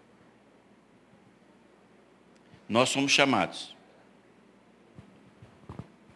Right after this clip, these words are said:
Aqueles que são preservados, os Josés que estão aqui, a nós nos levantarmos e agirmos com poder e fé. Mas não uma fé com medo, sabe?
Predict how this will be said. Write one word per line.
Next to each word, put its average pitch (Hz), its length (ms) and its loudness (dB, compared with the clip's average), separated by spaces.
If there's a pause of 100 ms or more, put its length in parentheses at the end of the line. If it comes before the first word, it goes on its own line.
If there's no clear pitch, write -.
(1300)
Aqueles 156 480 -4
que - 100 -8
são 143 260 -2
preservados, 120 800 0
os 131 120 -4
Josés 123 440 0
que - 100 -6
estão 156 300 -4
aqui, 107 320 -8 (640)
a 113 100 0
nós 123 300 2
nos 135 140 -8
levantarmos 127 800 0 (880)
e 113 120 0
agirmos 117 460 0
com 131 180 -4
poder 120 440 0
e 135 80 -2
fé. 90 320 -4 (880)
Mas 143 200 4
não 240 220 0
uma 226 120 2
fé 190 340 2
com - 320 -10
medo, 156 480 4 (760)
sabe? 131 520 2